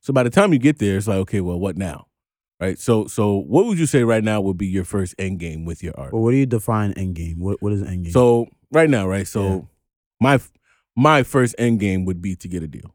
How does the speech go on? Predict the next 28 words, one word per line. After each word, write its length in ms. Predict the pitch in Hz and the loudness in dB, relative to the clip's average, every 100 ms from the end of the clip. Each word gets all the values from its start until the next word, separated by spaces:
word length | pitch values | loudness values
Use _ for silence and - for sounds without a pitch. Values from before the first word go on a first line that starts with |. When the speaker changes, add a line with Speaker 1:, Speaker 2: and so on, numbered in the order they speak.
| _ | _
Speaker 2:
Okay. 300 | 95 95 92 107 _ - | -12 -8 -8 -10 _ -10
Speaker 1:
Right? 200 | 80 - _ _ _ _ _ _ _ _ _ _ _ _ | -10 -10 _ _ _ _ _ _ _ _ _ _ _ _
Once 320 | 120 131 131 135 | 2 4 4 0
I 100 | 123 | 2
get 160 | 127 | 2
a 40 | 110 | 0
deal, 560 | 95 135 110 92 95 _ _ _ | 0 2 2 -2 -8 _ _ _
is 120 | 104 | -6
that 160 | 90 90 | -4 -2
it? 160 | 127 - _ - | -2 -4 _ -6
Do 140 | 101 | -2
I 100 | 90 | -2
just 220 | 80 85 - | -6 -12 -10
stop? 320 | - 92 - _ _ - | -6 -6 -6 _ _ -4
Like, 200 | 98 87 _ _ _ | -2 -6 _ _ _
do 80 | 113 | -2
I 60 | |
just 260 | 101 104 - | -2 -8 -8
continue 400 | 98 - 113 101 | -12 -2 0 0
to 80 | 90 | -2
be 220 | 95 101 | -2 -2
on 140 | 90 | -2
the 60 | 87 | -4
same 340 | - 107 98 95 | -6 -4 -2 -2
plateau 380 | 98 90 92 | -4 -6 -8
for 140 | 90 85 | -8 -12
the 80 | 82 | -12
first 480 | - 92 87 - | -8 -8 -8 -16